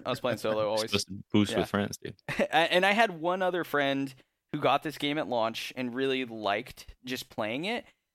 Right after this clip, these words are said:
Speaker 1: but he
Speaker 2: Mm-hmm.
Speaker 1: was not in, he's not a trophy hunter, and he was not into doing the Easter eggs, really. Like, he would always be like, "Yeah, let's give it a try," and then, like, it's hard, so we would fail once or twice. And, of course, zombies maps, if you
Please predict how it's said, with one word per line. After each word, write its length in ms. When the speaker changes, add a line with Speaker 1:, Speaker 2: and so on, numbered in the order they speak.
Speaker 1:
but 120
he 180
Speaker 2:
Mm-hmm. 100
Speaker 1:
was 160
not 380
in, 200
he's 160
not 140
a 40
trophy 320
hunter, 240
and 80
he 80
was 100
not 240
into 260
doing 520
the 140
Easter 260
eggs, 260
really. 260
Like, 160
he 100
would 80
always 220
be 80
like, 140
"Yeah, 140
let's 160
give 120
it 60
a 20
try," 260
and 100
then, 120
like, 180
it's 240
hard, 500
so 180
we 140
would 140
fail 380
once 320
or 80
twice. 340
And, 80
of 80
course, 220
zombies 520
maps, 360
if 140
you 280